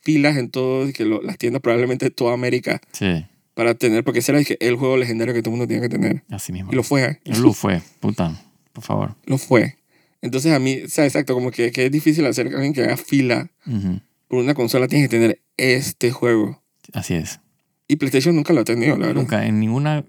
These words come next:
Speaker 2: en ninguna consola que hayan sacado, los, los launch titles siempre han sido bien,
Speaker 1: O sea, PlayStation uno no puedo hablar mucho,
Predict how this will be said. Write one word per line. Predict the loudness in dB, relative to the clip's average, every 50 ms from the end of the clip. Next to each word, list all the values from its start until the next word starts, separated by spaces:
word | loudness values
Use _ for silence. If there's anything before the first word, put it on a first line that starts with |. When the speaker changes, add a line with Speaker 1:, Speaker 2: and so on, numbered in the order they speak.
| -6 -4
Speaker 2:
en | -2 -2 0 0
ninguna | -2 -2 -2 -2 -2 -2 -2
consola | -2 -2 -2 -2 0 -2 0
que | 0 0
hayan | 0 0 0 0 -2 -4
sacado, | -4 -6 -4 -2 0 0 0 0 -2 -2 -2
los, | -4 -4 -4 -4 -6 -8
los | -8 -6 -6 -4 -2
launch | 0 2 2 2 0 -2 -2
titles | -2 0 0 0 -2 -2 -2
siempre | 0 0 0 0 0
han | -2
sido | 0 0 2 2
bien, | 2 0 0 0 0 0
Speaker 1:
O | 0 0 0
sea, | 2 2 2 2
PlayStation | 2 2 2 4 4 4 4 4
uno | 4 2
no | 0 0 2
puedo | 2 2
hablar | 2 2 2 2
mucho, | 0 0 -2 -4 -6